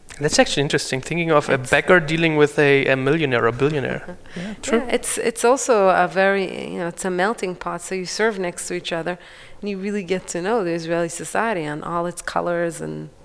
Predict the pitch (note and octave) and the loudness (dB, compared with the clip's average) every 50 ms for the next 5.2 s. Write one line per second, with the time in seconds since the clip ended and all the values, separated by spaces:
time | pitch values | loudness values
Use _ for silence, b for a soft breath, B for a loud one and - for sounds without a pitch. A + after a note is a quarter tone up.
0 | - - - - D#3 D3+ C#3+ C#3 A2 D3+ E3 - - F#3 - - F3 E3+ - - | -18 -12 -8 -6 -4 -4 -4 -4 -4 -6 -6 -6 -6 -6 -4 -4 -6 -6 -6 -8
1 | E3 D#3+ D#3+ D3+ D3 D3+ D3 D3+ - B B B B B B B - - E3 - | -6 -6 -6 -6 -8 -10 -10 -10 -14 B B B B B B B -20 -18 -2 0
2 | G3 G3+ - - A3+ G#3+ G3 F3+ E3 D#3+ - - F3 E3 D#3 E3 F3 F3+ F#3 F#3+ | 0 0 2 0 2 2 2 0 -2 -4 -4 -6 -6 -6 -2 0 2 2 4 2
3 | F#3+ F#3 F3 E3+ E3+ E3 E3 E3 E3 E3+ E3+ E3 E3 D#3+ E3 D#3+ - - - - | 0 -2 -2 -4 -4 -6 -6 -4 -4 -4 -4 -4 -6 -8 -8 -10 -10 -12 -10 -10
4 | - - - - - F3 - - - - _ _ B B B B B - D3+ E3+ | -10 -8 -10 -10 -12 -14 -14 -18 -20 -20 _ _ B B B B B 4 6 6
5 | D#3+ C#3+ C3 A#2+ | 6 6 4 2